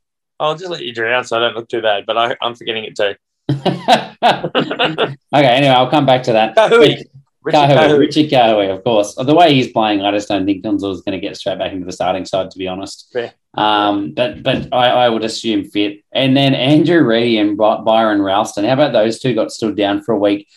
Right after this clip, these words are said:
Speaker 2: for drinking two wines on the plane? But Greg Holmes drinks a wine and they said it's okay. So
Speaker 1: Yeah.
Speaker 2: I thought that was pretty
Speaker 1: Priorities.
Speaker 2: tough, but they will be both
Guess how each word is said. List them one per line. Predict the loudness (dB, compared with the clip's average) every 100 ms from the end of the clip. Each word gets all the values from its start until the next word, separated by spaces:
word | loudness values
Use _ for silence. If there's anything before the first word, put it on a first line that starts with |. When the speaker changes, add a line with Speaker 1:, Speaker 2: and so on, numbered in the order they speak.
| _
Speaker 2:
for | -12
drinking | -4 -2 0 -2
two | 0 0 2
wines | 2 2 0 -2
on | -2
the | -2
plane? | -2 0 0 -2 -4 -14 _ -4
But | -4 0
Greg | 2 2 2
Holmes | 0 2 2 0 -2 -2
drinks | 0 0 0
a | 0
wine | 2 2 2
and | 0 0
they | 0
said | 0 0
it's | 0 0
okay. | 0 0 0 0 -2 -10 _ _ _
So | 0 2 4 2 -2 _ _ _ _ _ -6
Speaker 1:
Yeah. | -2 2
Speaker 2:
I | 2 4
thought | 4
that | 4
was | 4
pretty | 4 2 4
Speaker 1:
Priorities. | 2 0
Speaker 2:
tough, | -2
but | -2 -2 0
they | 0
will | 2 2 2
be | 2
both | 4 4 4 -4 -20